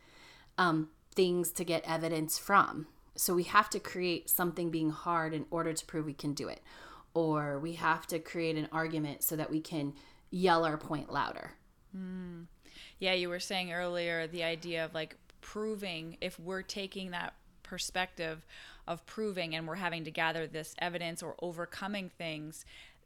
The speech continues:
Speaker 2: you're bringing in, if you feel you have to overcome, you are going to draw in things to overcome.
Speaker 1: Mm-hmm. Yeah,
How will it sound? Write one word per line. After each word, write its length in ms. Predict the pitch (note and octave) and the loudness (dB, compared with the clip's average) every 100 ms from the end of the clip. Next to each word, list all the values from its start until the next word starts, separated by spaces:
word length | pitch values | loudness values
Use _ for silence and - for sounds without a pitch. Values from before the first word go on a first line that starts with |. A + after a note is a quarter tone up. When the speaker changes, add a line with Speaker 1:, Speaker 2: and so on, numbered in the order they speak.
| - | -14
Speaker 2:
you're 220 | F3 F3 | -6 -6
bringing 500 | D#3 F3 F3+ F3+ F3 | -4 -4 -4 -2 -4
in, 500 | D3+ F3+ F3+ E3+ E3 E3+ _ | -4 -2 -2 -4 -8 -10 _
if 140 | F3+ | -6
you 120 | G3+ G3+ | -4 -4
feel 240 | G#3+ G3 | -2 0
you 100 | F#3+ | 2
have 200 | E3 - | 0 0
to 100 | - | -4
overcome, 640 | F3 E3 F#3+ - A#3 A3 D#3+ - | -4 -4 -6 -4 -2 -2 -4 -6
you 240 | F3+ G#3 | -4 0
are 120 | G#3 | 0
going 400 | E3+ F3 G3+ A3+ | -2 -4 -2 -2
to 400 | A3 F3+ D#3+ D3+ | -4 -4 -4 -6
draw 260 | D#3 E3+ E3+ | -4 0 2
in 260 | - E3 E3+ | 0 -4 -6
things 420 | E3+ E3 E3 - | -6 -6 -8 -8
to 320 | - B3 A#3 - | -6 -2 -2 -2
overcome. 560 | D3 D3 - - - - - - - - - - - - - E3+ | -6 -6 -8 -6 -8 -8 -18 -20 -20 -20 -20 -20 -20 -20 -16 -12
Speaker 1:
Mm-hmm. 360 | D#3 E3 D#3+ D#3 - - - - - - - - - - - - - - - - - - - - - - - - - - - - - - - - | -10 -8 -10 -12 -20 -20 -20 -20 -10 -8 -8 -10 -20 -20 -20 -20 -20 -20 -20 -20 -20 -6 -2 -2 -4 -20 -20 -20 -16 -8 -6 -6 -10 -18 -18 -10
Yeah, 220 | - | -8